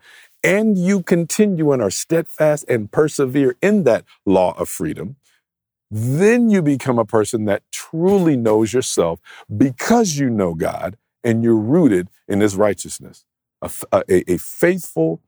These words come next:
doer and not just a, a, a forgetful hearer.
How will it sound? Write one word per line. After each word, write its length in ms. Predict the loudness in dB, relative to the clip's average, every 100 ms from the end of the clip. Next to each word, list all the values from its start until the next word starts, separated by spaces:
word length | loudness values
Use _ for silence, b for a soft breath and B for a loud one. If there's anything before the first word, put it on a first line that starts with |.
| _ _ _ -2
doer 400 | 2 4 2 0 -4
and 160 | -2
not 180 | -2 -2
just 300 | -2 -2 0
a, 160 | -2 -2 _ -6
a, 440 | -2 2 0 0
a 60 | -4
forgetful 720 | -4 0 -2 -2 -2 -4 -4 _ _
hearer. 420 | -2 -2 -2 -12